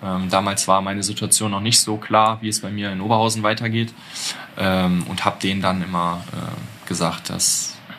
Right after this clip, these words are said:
ich mir das schon vorstellen kann und auch Lust drauf hätte, wenn das natürlich alles mit Oberhausen klappt. Daran hängt's natürlich. Ähm,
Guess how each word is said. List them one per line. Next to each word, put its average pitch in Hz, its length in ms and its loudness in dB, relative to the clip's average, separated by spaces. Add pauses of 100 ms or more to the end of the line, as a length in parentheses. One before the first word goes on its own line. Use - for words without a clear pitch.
(100)
ich - 120 -2
mir 104 120 2
das - 120 2
schon 120 220 2
vorstellen 131 480 2
kann 123 180 -2
und 107 140 0
auch 101 160 2
Lust 117 240 2
drauf 113 180 2
hätte, 113 340 -2 (440)
wenn 104 300 2 (260)
das 104 160 4
natürlich 98 360 -4
alles 98 200 2
mit 92 120 -4
Oberhausen 95 380 -2
klappt. - 360 0 (160)
Daran 90 220 -4
hängt's 104 260 0
natürlich. 104 500 -2 (480)
Ähm, 87 340 0